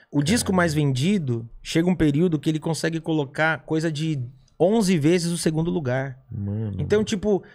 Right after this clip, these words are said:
Speaker 1: ó, incrível, vamos comemorar. Na cabeça de qualquer pessoa, a gente pensa, "Vamos comemorar", mas eu não, eu não consigo imaginar como é tal cara.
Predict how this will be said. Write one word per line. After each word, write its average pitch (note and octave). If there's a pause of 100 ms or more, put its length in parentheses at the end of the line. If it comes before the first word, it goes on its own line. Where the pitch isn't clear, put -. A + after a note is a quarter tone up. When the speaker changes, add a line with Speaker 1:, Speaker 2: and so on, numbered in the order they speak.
(400)
Speaker 1:
ó, G#3+
incrível, F#3
vamos F3
comemorar. D#3+
Na -
cabeça F3
de D#3
qualquer D#3
pessoa, C3+
a D#3+
gente F3+
pensa, C#3+
"Vamos C#3+
comemorar", G3+
mas D#3
eu G#3+
não, E4+
eu G#3
não E4
consigo D#4+
imaginar F3+
como D#3
é C#3+
tal C#3
cara. A#2+